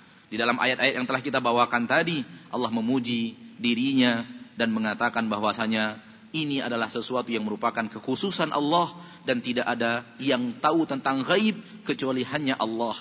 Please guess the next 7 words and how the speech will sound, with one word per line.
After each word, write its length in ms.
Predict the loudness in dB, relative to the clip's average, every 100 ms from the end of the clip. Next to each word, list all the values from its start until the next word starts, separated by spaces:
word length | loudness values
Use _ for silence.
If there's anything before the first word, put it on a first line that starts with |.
| 0
Allamul 720 | 2 2 4 6 4 2 0
Ghuyub, 360 | 0 2 2 0 -8 -10
yang 160 | -2 0
mengetahui 640 | 2 0 0 0 0 -2 -4
seluruh 300 | -6 -4 -4
yang 180 | -6 -6
gaib. 220 | -6 -8